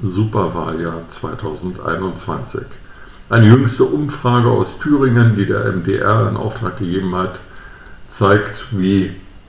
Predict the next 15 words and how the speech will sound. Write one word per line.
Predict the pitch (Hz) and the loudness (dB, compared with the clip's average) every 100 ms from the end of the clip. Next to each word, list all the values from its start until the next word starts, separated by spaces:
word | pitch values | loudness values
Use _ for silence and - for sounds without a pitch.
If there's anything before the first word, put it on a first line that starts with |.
| - | -12
rapide | 104 98 101 - 127 123 104 82 | -2 0 0 0 0 6 6 6
die | 85 | 0
Zustimmung | - 127 120 - 104 101 98 90 82 - - - - | -4 -2 0 2 4 4 4 2 -2 -10 -20 -20 -20
zur | - 107 - | -4 -2 0
Corona-Politik | 92 87 98 92 85 95 90 85 101 82 - | 2 2 2 0 -2 -4 -4 -4 -6 -8 -10
sinkt. | 120 85 127 143 - - - | -8 0 2 2 -6 -14 -2
Hier | 101 107 120 95 | 4 4 4 -2
in | 85 | -6
diesem | 90 95 | -4 -4
Beispiel | 90 85 - 101 87 - - - - - - - - | -4 -6 -4 -2 0 -2 -12 -18 -20 -18 -16 -10 -4
die | 85 | -2
Landesregierung | 85 82 85 - 82 82 85 85 - | -2 -2 -4 -6 -6 -2 -2 -4 -4
Thüringen | 135 127 123 117 107 | 0 2 4 4 2
betreffend. | 113 - 110 113 110 - - - - - - - | 0 0 2 4 2 0 -6 -14 -18 -20 -20 -8
Und | - 107 98 - | 0 2 2 0